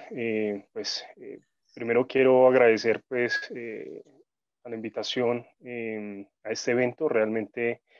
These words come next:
pues, es un gusto acompañarlos nuevamente. Ya tú hablaste sobre el intersemestral que tuvimos hace apenas un par de meses, que fue, la verdad, em, una experiencia bastante satisfactoria con, con los chicos. Em,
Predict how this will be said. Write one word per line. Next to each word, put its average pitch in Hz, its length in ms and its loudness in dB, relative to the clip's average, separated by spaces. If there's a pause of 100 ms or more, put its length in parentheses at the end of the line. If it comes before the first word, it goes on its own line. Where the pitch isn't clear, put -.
(300)
pues, 113 140 -6
es 110 120 -6
un 123 140 0
gusto 135 480 2 (120)
acompañarlos 113 560 -2
nuevamente. 120 760 0
Ya 107 440 4 (160)
tú 123 100 -8
hablaste 117 420 -2
sobre 110 560 -2 (480)
el 123 80 -8
intersemestral 117 640 -2
que 123 120 -8
tuvimos 117 420 -4
hace 120 640 0
apenas 113 520 -6
un 110 100 -18
par 117 240 2
de 113 220 4
meses, 131 500 -2 (540)
que - 80 -16
fue, 120 260 6
la 127 120 6
verdad, 110 400 6 (100)
em, 117 580 -4
una 123 140 0
experiencia 117 400 -2
bastante 113 640 0
satisfactoria 107 760 -6
con, 98 400 -10 (240)
con 104 160 -12
los 104 120 -10
chicos. - 480 -14 (1200)
Em, 120 500 0